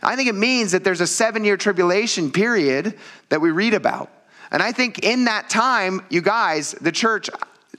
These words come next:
I believe this, will be raptured somewhere in there.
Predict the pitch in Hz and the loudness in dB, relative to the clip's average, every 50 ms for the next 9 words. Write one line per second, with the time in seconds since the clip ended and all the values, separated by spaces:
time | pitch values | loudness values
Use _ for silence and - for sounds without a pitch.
0 | - - - 135 147 180 190 190 160 135 123 131 135 160 - - - - - - | -6 -4 -4 -2 0 2 2 2 2 0 0 0 0 0 -2 -6 -10 -14 -16 -18
1 | - - - 165 - 294 320 160 165 - - - - - - - - - - 233 | -8 -2 0 2 2 2 2 2 0 0 -2 -2 -4 -2 -2 0 -2 -2 -4 -8
2 | 202 - _ _ _ _ _ _ _ _ _ _ _ _ _ - - - 160 175 | -14 -16 _ _ _ _ _ _ _ _ _ _ _ _ _ -4 0 0 0 2
3 | 196 202 190 190 185 180 147 123 123 110 127 185 170 - | 2 2 2 4 2 2 2 2 2 2 0 -2 -4 -8